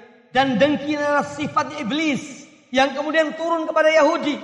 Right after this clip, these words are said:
Sifatnya iblis, dia dengki karena Allah memerintahkan kepada para malaikat dan memerintahkan dia untuk sujud kepada A-, Adam, untuk menghormati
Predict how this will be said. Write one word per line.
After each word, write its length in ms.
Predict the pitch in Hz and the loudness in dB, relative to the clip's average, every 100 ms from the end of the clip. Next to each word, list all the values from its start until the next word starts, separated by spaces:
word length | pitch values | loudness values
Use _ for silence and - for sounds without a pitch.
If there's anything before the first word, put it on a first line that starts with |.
| - - - | -14 -20 -14
Sifatnya 640 | - 285 - 349 349 339 | -4 0 2 2 2 -4
iblis, 480 | 277 330 403 370 277 - - - - _ _ 208 | -2 2 2 2 0 -4 -14 -18 -20 _ _ 2
dia 160 | 339 | 4
dengki 800 | 320 415 427 - 370 302 - - - - - | 4 2 -2 -2 -2 -2 -6 -14 -20 -20 -2
karena 320 | 294 294 320 | 0 2 2
Allah 400 | 381 381 339 311 | 0 2 2 2
memerintahkan 880 | 302 302 277 277 320 - - 285 269 | 0 -2 -4 -4 -4 -6 -6 -6 -4
kepada 320 | 277 269 269 | -2 -2 0
para 160 | 269 | -2
malaikat 500 | 262 269 277 - 226 180 - - - - | 0 2 0 0 -2 -2 -14 -18 -20 -4
dan 160 | 254 311 | 0 2
memerintahkan 800 | 311 320 311 311 311 320 294 247 | 2 0 -4 -4 -4 -2 0 2
dia 160 | 285 | 2
untuk 160 | 269 - | 0 -4
sujud 400 | - 269 262 - | -8 -8 -8 -6
kepada 240 | 214 220 | -2 0
A-, 240 | 220 220 - - - - | 2 0 -2 -14 -16 -4
Adam, 320 | 185 180 156 - - _ _ - | -4 -4 -10 -12 -20 _ _ -4
untuk 240 | 320 320 | -2 0
menghormati 800 | 320 311 302 311 330 - 294 247 | 0 0 0 2 0 0 -4 -8